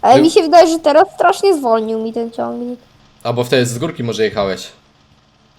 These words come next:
Speaker 1: Ale i tak miałem dwadzieścia pięć.
Speaker 2: I jeszcze będzie trzeba przyczepę później, e, odwieźć. Ale i tak będziemy musieli chyba na live'ie na tym pograć i pokończyć to wszystko. Bo kolejny odcinek, no to na pewno po nowy rozrzutnik pojedziemy ze sklepu.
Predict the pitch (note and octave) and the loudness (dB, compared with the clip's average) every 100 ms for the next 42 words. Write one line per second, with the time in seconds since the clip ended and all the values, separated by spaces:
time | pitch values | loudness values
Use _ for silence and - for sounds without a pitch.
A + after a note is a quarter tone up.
0 | _ _ _ _ - A#3+ C#4+ E4+ A#4+ G4+ | _ _ _ _ -4 2 2 4 2 2
1 | D4+ C4 A#3+ B3 B3 - C4 A#3+ A3 A#3 | -2 -2 -2 -4 -4 -8 -6 -6 -8 -12
2 | _ _ - B2+ B2+ C#3 C3+ C3 C#3 - | _ _ -6 -4 0 -2 -2 0 -2 -2
3 | - D3 B2+ B2 A#2+ A2+ A2+ F#2 A2 A2 | -4 -4 -4 -6 -2 -2 -4 -4 -4 -2
4 | G#2+ A2+ A2 G#2 G#2 - - _ - - | -2 -4 -4 -6 -8 -8 -20 _ -20 -20
5 | - - C3 D3 D#3+ D#3+ D3 D#3+ D#3 D3+ | -12 -2 -2 2 2 0 -4 -4 -4 -4
6 | E3 D#3 D#3 D3+ - D#3 D#3+ D#3 D#3 D#3+ | -2 -2 -4 -6 -10 0 2 4 4 2
7 | D#3+ D#3+ D#3 - _ D#3 E3 E3 C#3 B2+ | 2 -2 -8 -20 _ -6 2 2 2 0
8 | B2 B2+ B2 A#2+ C3 B2 - B2 C3+ B2+ | -4 -4 -4 0 -2 -2 -10 -6 -6 -6
9 | B2 - C3 B2+ C3 B2 - - _ _ | -10 -8 -8 -4 -4 -4 -14 -20 _ _
10 | A2+ C3 C3+ D#3 D#3 D3+ D3 - D#3 D3+ | -4 -2 0 0 2 0 -2 -4 -6 -6
11 | D3 C3 B2+ C#3 C3+ C3 C3+ C3 C3+ B2 | -8 -8 -6 -4 -4 -4 -4 -2 -4 -2
12 | C3+ C3+ B2 B2 A#2+ B2 A#2 A#2 B2 B2 | -4 -4 -4 0 0 0 -2 -6 -6 -4
13 | A2+ A#2+ | -4 -4